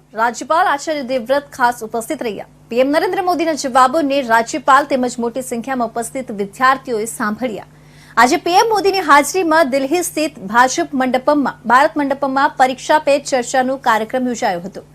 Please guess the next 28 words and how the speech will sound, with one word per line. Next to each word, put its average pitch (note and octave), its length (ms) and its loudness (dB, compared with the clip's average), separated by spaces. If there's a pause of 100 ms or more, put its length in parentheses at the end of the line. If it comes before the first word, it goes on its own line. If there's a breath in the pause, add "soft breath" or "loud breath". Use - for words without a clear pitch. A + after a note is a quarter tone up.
(400 soft breath)
જે C4 100 4
અંતર્ગત D#4+ 380 2
જૂનાગઢ D4 420 2
જિલ્લાનો D4+ 460 2
પરીક્ષા D4 480 2
પે E4+ 120 2
ચર્ચાનો C4 460 0
કાર્યક્રમ C#4 640 0 (100)
જ્ઞાન C4 360 0
બાગ B3+ 280 6
ગુરુકુળ B3 360 -6
ખાતે A#3+ 280 -6
યોજાયો A3+ 380 0
હતો. F#3+ 300 -12 (480 soft breath)
આ A#3+ 80 4
તકે D#4 200 6
આચાર્ય G4+ 400 8
દેવવ્રત E4+ 480 2
ખાસ D#4 360 4
હાજર C#4 300 4
રહ્યા D4 220 2
હતા. D4 240 4
ઉપરાંત C#4+ 500 2
મોટી C#4 280 0
સંખ્યામાં C#4+ 520 0
વિદ્યાર્થીઓએ B3+ 680 2
આ A3 120 2
તકે C4+ 480 -2